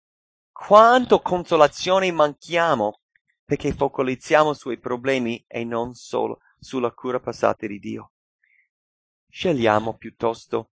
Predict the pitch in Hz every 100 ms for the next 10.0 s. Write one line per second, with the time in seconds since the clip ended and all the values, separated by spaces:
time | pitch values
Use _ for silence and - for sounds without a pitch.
0 | _ _ _ 131 120 131 127 139 135 113
1 | - 160 170 - 165 170 131 120 117 123
2 | 117 131 120 - - 214 _ 151 - 117
3 | 117 117 104 135 120 107 - 131 135 -
4 | 107 - - 107 98 101 98 98 _ _
5 | _ _ _ _ _ _ _ _ _ _
6 | _ - 226 226 196 170 - 180 170 226
7 | 220 160 151 160 175 143 123 135 147 147
8 | 131 123 117 - - 110 110 - 113 113
9 | 104 98 - 101 92 - 127 - 95